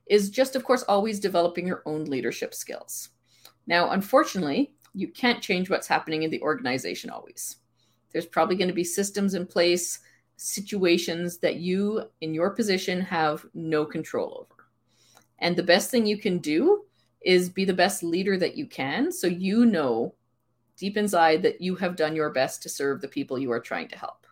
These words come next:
So whatever you want to do to train your leadership skills, listen to this podcast, work with a professional, get some support that way, you can keep developing the way that you help the people below you.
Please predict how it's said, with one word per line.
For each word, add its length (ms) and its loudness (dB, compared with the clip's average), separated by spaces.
So 480 6
whatever 380 4
you 160 2
want 220 0
to 100 -10
do 220 0
to 100 -2
train 320 -4
your 140 0
leadership 420 -2
skills, 400 -4
listen 300 0
to 100 -6
this 160 -4
podcast, 640 -4
work 240 -2
with 140 -4
a 40 -2
professional, 760 -4
get 180 0
some 160 0
support 500 -4
that 240 -4
way, 320 2
you 220 2
can 200 0
keep 340 -4
developing 580 0
the 80 2
way 180 0
that 140 -6
you 100 -4
help 220 -2
the 60 -10
people 280 -4
below 240 2
you. 200 0